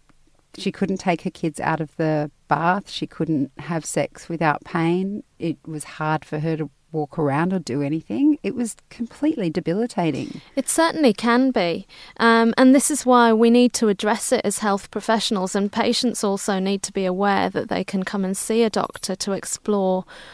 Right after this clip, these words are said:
Speaker 2: what might be causing it. Um, there aren't al-, there isn't always a cause found,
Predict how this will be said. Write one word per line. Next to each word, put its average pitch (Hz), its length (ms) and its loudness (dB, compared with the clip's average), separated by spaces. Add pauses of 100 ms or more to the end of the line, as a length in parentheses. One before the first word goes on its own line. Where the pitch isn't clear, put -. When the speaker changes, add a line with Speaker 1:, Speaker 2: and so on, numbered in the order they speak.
(220)
Speaker 2:
what 220 240 4
might 202 280 0
be 196 80 -2
causing 214 480 0
it. - 340 -8 (480)
Um, 214 280 4
there 262 280 8
aren't 277 380 6 (100)
al-, 254 200 8
there 247 140 8
isn't 269 240 4
always 208 640 8
a - 60 -4
cause 190 480 0
found, 190 580 2